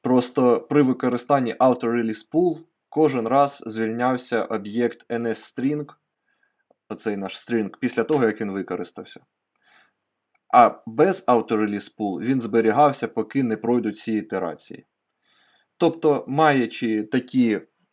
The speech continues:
нескладні інструменти, але не так часто ви-, е, використовувані, можна робити цікаві речі. Тобто, чим більше інструментів ви маєте,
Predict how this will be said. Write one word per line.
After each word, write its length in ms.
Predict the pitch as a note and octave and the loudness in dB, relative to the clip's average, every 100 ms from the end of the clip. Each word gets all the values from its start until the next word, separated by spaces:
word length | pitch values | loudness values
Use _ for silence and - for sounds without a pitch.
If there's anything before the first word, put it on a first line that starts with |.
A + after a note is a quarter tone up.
| _ | _
нескладні 580 | C#3 C#3 - C3 B2+ D3 | -6 -4 -2 -2 -2 -6
інструменти, 840 | C#3 A#2+ - B2+ D#3 E3 E3 D#3+ - _ _ _ _ _ | -6 -6 -8 -2 -2 -2 -6 -8 -10 _ _ _ _ _
але 440 | - D3+ D3 A#2 - _ _ _ _ - | 4 6 6 4 -2 _ _ _ _ -4
не 80 | C3 | 0
так 180 | C3 B2 | 0 2
часто 640 | C#3 C3 - A#2 G#2 - _ - | 0 0 0 -2 -2 -6 _ -12
ви-, 200 | A#2+ B2+ - _ | -6 -6 -8 _
е, 520 | A#2+ A2 G#2+ G#2+ G2+ - _ _ _ - | -6 -2 -2 -4 -6 -12 _ _ _ -8
використовувані, 1300 | B2 B2 C3+ B2 - D3 E3+ D3+ C3+ B2 A2+ G2 G2 _ _ _ _ _ _ - | -8 -2 -2 -2 -4 -2 -2 -2 -2 -2 -4 -8 -14 _ _ _ _ _ _ -6
можна 600 | D3+ F3 D3 C#3 B2 A#2 | -2 0 -2 -2 0 0
робити 440 | A#2+ A#2 D3+ D3+ | -2 -2 -4 -4
цікаві 460 | B2+ A#2 C3 B2 A2 | -8 -6 0 2 2
речі. 340 | F#2 E2+ - _ _ _ _ _ _ _ _ _ _ - | -2 -6 -14 _ _ _ _ _ _ _ _ _ _ -4
Тобто, 600 | E3+ - D#3 C#3 - _ _ _ _ - | -4 0 2 2 -2 _ _ _ _ -10
чим 240 | D#3+ D3 | -6 -2
більше 260 | F3 D#3+ D#3 | 0 0 -4
інструментів 600 | C#3 D#3 D3+ D3 C#3 B2+ | -2 -2 0 0 -2 -2
ви 100 | C#3+ | 0
маєте, 540 | F#3+ F3 D#3 A2+ | 2 2 0 -2